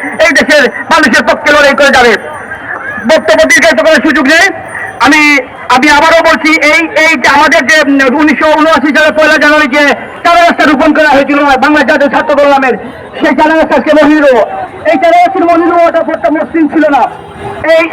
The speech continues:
এই দীর্ঘ পথ পাড়ি দিতে গিয়ে আমরা আমাদের হাজার হাজার ভাইকে হারিয়েছি, আমাদের হাজার হাজার ভাই শহীদ হয়েছেন, হাজার হাজার ভাই পঙ্গু হয়েছেন। আমি আজকের যে তাদের জন্য, তাদের জন্য, তা-, তাদের, তাদের প্রতি কৃতজ্ঞতা জানাচ্ছি। একই সাথে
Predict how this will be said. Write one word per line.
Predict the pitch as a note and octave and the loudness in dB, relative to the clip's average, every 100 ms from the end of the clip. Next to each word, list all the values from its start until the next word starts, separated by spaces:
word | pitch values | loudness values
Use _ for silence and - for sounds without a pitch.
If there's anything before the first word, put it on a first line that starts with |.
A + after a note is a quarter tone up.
| D#4 | 0
এই | E4 | 0
দীর্ঘ | - - D#4+ D#4+ | -2 -2 0 2
পথ | D#4 D#4+ D#4 | 2 2 2
পাড়ি | D4+ | 2
দিতে | D#4 D#4 | 2 0
গিয়ে | D#4 | 2
আমরা | C#4+ D4 | 2 2
আমাদের | D#4 D#4 D4+ | 0 0 0
হাজার | A#3+ C4+ E4+ | 0 2 2
হাজার | B3+ C4+ D#4 | 0 0 0
ভাইকে | C#4+ C4+ D#4 | 0 -2 -2
হারিয়েছি, | C4 C#4 C#4 C4+ A3+ - - | 0 0 -2 -4 -8 -8 -4
আমাদের | C4 D4 | -2 0
হাজার | B3 C4+ D#4 | 0 0 0
হাজার | D4+ D4 | 0 0
ভাই | D4 - | -2 -2
শহীদ | D4 C#4+ | -4 -2
হয়েছেন, | C#4 C#4 A#3+ - - - | -2 -2 -2 -8 -6 -2
হাজার | D4 D4 | 0 2
হাজার | C#4 C#4+ | 2 0
ভাই | C#4+ | 0
পঙ্গু | C4+ D#4 C#4+ | 0 0 0
হয়েছেন। | D4 C4+ B3 G3 - - - | 0 0 -2 -4 -12 -12 -4
আমি | D4+ D#4+ | 0 2
আজকের | E4+ D#4+ E4 D#4+ | 2 0 0 0
যে | D#4+ | 0
তাদের | D#4 D#4 D#4+ C#4+ | 0 0 0 0
জন্য, | D#4 D4 D4 C#4 - - | 0 2 2 0 -4 -4
তাদের | D#4 D#4+ D#4+ | -2 0 2
জন্য, | D#4+ D4+ D#4 D4 C#4+ | 2 2 2 2 0
তা-, | C#4 D4+ D#4 - C4 A3 - - - | -4 -4 -12 -10 -8 -8 -10 -10 -4
তাদের, | C#4+ D#4+ D#4+ | 0 0 0
তাদের | D4 D#4+ | 0 0
প্রতি | E4 D#4+ D#4 | 0 -2 0
কৃতজ্ঞতা | D4 D4+ D4+ | 0 0 0
জানাচ্ছি। | D4+ C#4 - - - - - - | 0 0 0 -4 -4 -10 -12 -4
একই | D#4+ F#4 F#4 | -2 0 0
সাথে | E4+ E4 | 0 0